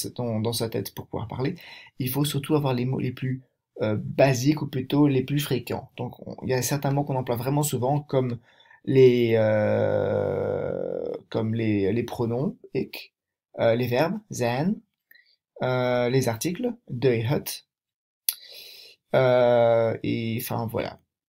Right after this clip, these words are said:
Il y a tout ce qui est, euh, les, les verbes, tout ce qui est les prépositions, les adverbes, les adjectifs, et cetera.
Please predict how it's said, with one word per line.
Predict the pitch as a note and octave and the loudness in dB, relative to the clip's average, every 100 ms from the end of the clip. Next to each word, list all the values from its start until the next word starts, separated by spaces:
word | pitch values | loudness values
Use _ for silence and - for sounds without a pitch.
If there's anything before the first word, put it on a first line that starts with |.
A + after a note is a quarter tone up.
| _ | _
Il | F#2 | -6
y | F#2 | -4
a | F2 C#2 C#2 C2 B1+ - | -4 -4 -4 -4 -6 -8
tout | - | -8
ce | |
qui | - B2+ | 0 2
est, | |
euh, | A#2 G#2 G2+ | 2 2 0
les, | G#2 G#2+ | -2 -2
les | A2 A#2 | -2 0
verbes, | B2 C3+ C3+ B2+ A#2 | 4 6 6 2 -6
tout | |
ce | A#2 | -6
qui | C3+ | -4
est | |
les | A#2+ | -2
prépositions, | - C3 B2+ B2 - - C#3+ C#3 C3+ C3+ | -2 -2 -4 -6 -2 0 2 0 0 0
les | B2 A#2+ | -2 -2
adverbes, | D2+ G#2 C#3 C#3 C3 C3 B2 | -4 0 4 6 4 4 0
les | A2 | -4
adjectifs, | - F#2 - D3 C#3+ | -6 -6 0 2 2
et | A#2 | 0
cetera. | A2 A2+ B2 | -4 -4 -4